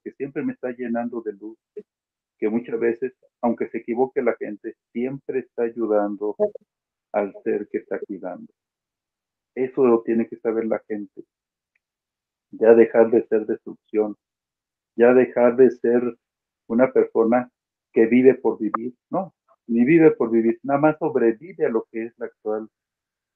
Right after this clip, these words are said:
humanidad. Eso ya tiene que quedar atrás.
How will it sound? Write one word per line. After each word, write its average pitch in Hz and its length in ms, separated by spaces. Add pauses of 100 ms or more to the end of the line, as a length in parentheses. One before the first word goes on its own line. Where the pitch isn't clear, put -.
(160)
humanidad. 98 600 (880)
Eso 117 300
ya 113 160
tiene 110 260
que - 120
quedar 107 320
atrás. 98 340